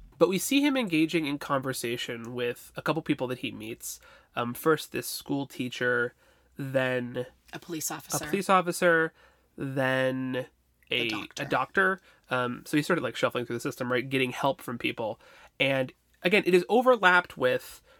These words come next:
Speaker 1: Takabe investigating murders.
Speaker 2: With
Speaker 1: And
Speaker 2: his friends. He's got a couple, he's got, like, a partner and also a psychologist who he works with.
Speaker 1: Yes.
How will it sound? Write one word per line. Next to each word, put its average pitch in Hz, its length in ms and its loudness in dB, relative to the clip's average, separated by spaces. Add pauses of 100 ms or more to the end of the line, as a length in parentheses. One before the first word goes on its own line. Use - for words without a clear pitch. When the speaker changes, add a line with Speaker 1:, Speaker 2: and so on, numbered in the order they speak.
(380)
Speaker 1:
Takabe 131 580 2
investigating 131 960 -4
murders. 202 480 2
Speaker 2:
With 190 120 -2
Speaker 1:
And - 60 2
Speaker 2:
his 185 140 0
friends. 147 360 -6
He's 170 140 -4
got 160 120 -6
a 156 60 -8
couple, 156 380 -6
he's 156 140 -8
got, 185 100 4
like, 180 120 -2
a 165 60 -6
partner 190 380 -2
and 139 140 -2
also 156 440 -4
a - 100 -8
psychologist 127 760 -6
who 147 80 -12
he 151 160 -12
works 85 300 -12
with. - 260 -16
Speaker 1:
Yes. - 460 -8